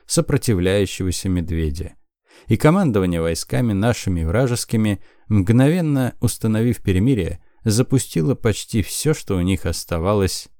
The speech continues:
в ответ. Ну а потом начался апокалипсис. Пережили его немногие – но среди них оказался достаточно высокий процент русских иммигрантов, которых условия существования на исторической родине,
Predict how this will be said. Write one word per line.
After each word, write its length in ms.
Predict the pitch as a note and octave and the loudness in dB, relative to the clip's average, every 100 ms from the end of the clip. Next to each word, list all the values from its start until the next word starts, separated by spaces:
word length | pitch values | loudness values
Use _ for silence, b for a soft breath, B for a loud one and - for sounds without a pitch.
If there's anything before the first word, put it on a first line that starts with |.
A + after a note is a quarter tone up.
| - | -6
в 160 | G2+ A2 | 0 0
ответ. 680 | - F#2 D#2 D2 - - _ _ _ _ _ _ _ _ | 0 -2 -4 -4 -10 -20 _ _ _ _ _ _ _ _
Ну 200 | G#2 A2+ | 4 6
а 60 | F3 | 6
потом 400 | - B2+ C#3+ C3+ | 4 4 6 6
начался 560 | A#2 - F#2 - A2 G#2+ | 4 0 -2 0 2 2
апокалипсис. 1160 | - G2 G2 - G2 D#2 C#2+ - - - - _ _ _ _ | 2 2 2 2 0 0 -4 -10 -14 -16 -18 _ _ _ _
Пережили 500 | - B2 C#3+ C3 C#3+ | 2 6 6 4 2
его 320 | C#3+ C3+ B2+ B2+ | 4 4 4 4
немногие – 800 | C3 C#3 C3 E2+ D2+ D2 - _ _ | 4 4 2 0 -2 -6 -8 _ _
но 320 | - F#2 G2+ G#2 | -2 2 4 2
среди 400 | - G#2+ F#2+ G#2 | 2 0 2 2
них 320 | A2 G#2 - | 2 -2 -6
оказался 720 | - G2 G2+ F2 G2 G2+ - | -2 2 2 2 0 0 -2
достаточно 680 | F2+ G#2 - G#2 - - F#2 | -2 -2 0 -2 -2 -2 0
высокий 480 | G2 - C#3+ G#2+ F2+ | 0 0 -2 0 -2
процент 600 | - - - B2 B2 - | 0 -2 0 0 0 0
русских 460 | G2 G2+ - G#2 A#2+ | -2 -2 -4 -2 0
иммигрантов, 680 | A2+ B2 C3+ F#2+ D2 - | 2 2 2 0 -2 -6
которых 460 | - F#2 G#2+ G2 - | -4 0 2 0 0
условия 440 | G2 - G2+ F2+ | -2 2 2 2
существования 1000 | E2+ - - G2 - F#2+ F2+ G#2 A#2 F2+ | -2 -4 -4 -4 -2 -2 0 2 0 0
на 160 | E2 E2+ | 0 -4
исторической 720 | - F#2+ F#2+ F#2 - - F#2 | -2 -2 0 -2 -6 -4 0
родине, 540 | F2+ F#2+ G#2 G#2 G2 | 2 2 2 2 2